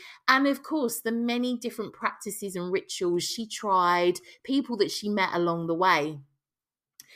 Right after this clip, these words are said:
I've always loved a spiritual type memoir. There's nothing better than having a glimpse into someone's life.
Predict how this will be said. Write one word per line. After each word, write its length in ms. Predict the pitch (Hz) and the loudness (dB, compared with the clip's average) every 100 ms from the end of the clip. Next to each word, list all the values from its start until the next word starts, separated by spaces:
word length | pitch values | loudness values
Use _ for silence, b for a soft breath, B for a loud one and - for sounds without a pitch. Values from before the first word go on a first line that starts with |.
| B B - | B B 2
I've 200 | 233 247 | 4 4
always 440 | 330 359 339 - | 4 2 2 -2
loved 320 | 220 190 180 - | 0 2 0 -4
a 160 | 185 175 | -4 -4
spiritual 680 | - - 190 165 - 190 | -8 -4 -2 -2 -6 -10
type 420 | 180 - 165 151 - | -10 -8 -4 -4 -4
memoir. 880 | 190 208 226 240 214 165 143 135 143 B B B | -6 -2 0 0 0 2 4 4 2 B B B
There's 240 | 247 254 214 | 4 4 4
nothing 540 | 262 247 269 269 254 | 2 2 -2 -2 -2
better 600 | 220 247 240 - 240 196 | 0 -2 -4 -4 2 2
than 180 | 185 196 | 2 -2
having 440 | 214 196 190 190 | -2 -2 -2 -4
a 120 | 185 190 | -6 -6
glimpse 580 | 175 180 180 147 - - | -4 -4 -4 -8 -10 -8
into 220 | 180 - | -8 -8
someone's 560 | - 160 160 156 156 | -6 -6 -4 -4 -2
life. 640 | 180 190 202 160 143 - | 2 4 4 4 0 -14